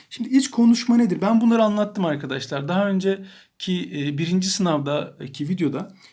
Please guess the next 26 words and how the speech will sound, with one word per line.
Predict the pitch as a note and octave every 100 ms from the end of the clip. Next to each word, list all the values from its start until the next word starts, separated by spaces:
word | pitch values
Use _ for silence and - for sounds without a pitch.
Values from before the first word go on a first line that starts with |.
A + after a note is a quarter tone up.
| _
iç | G3 -
konuşma | F#3+ F#3+ F#3 F#3
tekniği, | F#3+ F#3 F#3+ F#3 F#3+ F#3+ - _ _ -
e, | C#3 C3 C3+ - C#3+ C#3+ C#3+
iç | - - G3
çözümleme | - F#3+ F3+ F#3+ F#3+
tekniği, | F#3 F3+ F#3 F3+
geriye | D#3+ E3 F#3
dönüş | F#3+ F#3+ F#3
tekniği, | F3+ - D#3
ben | G#3+ G3+
bunların | F3
hepsini | F3+ - F3
arkadaşlar | D#3 D3 C#3 D3 G#3 G#3+
tek | - G3 F#3+
tek | G3 F3+
anlattım. | F3+ F3 D3+ A3 A3+ -
Önceki, | F3+ G3 G#3+ G3 - C4+ F3+ - - - _ -
e, | C3+
videoda | F#3 F3 A3 B3
bunları | G3 F#3 G3+
bulabilirsiniz. | F#3+ F#3+ F#3+ F#3 - G#3 - - - - _
Burada | B3 A#3+
iç | B3
konuşma | - A#3 A3+ B3+
nedir? | A#3+ G3 A#3+